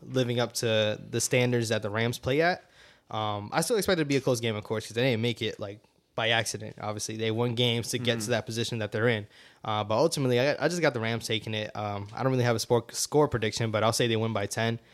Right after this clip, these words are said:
Speaker 1: maybe. It'll be close-ish, but good teams, which you've seen in the past Super Bowls, they separate themselves towards the end of the game. Um, that's really when it kinda just separates. So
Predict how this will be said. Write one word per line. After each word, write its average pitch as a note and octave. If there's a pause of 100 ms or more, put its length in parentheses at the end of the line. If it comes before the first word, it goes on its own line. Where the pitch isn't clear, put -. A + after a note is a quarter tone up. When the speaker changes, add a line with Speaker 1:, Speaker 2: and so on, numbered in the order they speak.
(320)
Speaker 1:
maybe. A2+
It'll D3+
be E3
close-ish, E3
but A#2 (920)
good F#3
teams, F3+
which C3+
you've C#3
seen D3
in C3
the B2
past B2
Super A#2+
Bowls, A2+
they C#3+
separate C#3
themselves B2+
towards A#2+
the A2
end A2+
of G#2
the G#2
game. G#2 (320)
Um, G#2+
that's A2
really A#2+
when A2
it - (280)
kinda A2
just G#2
separates. G#2
So G2+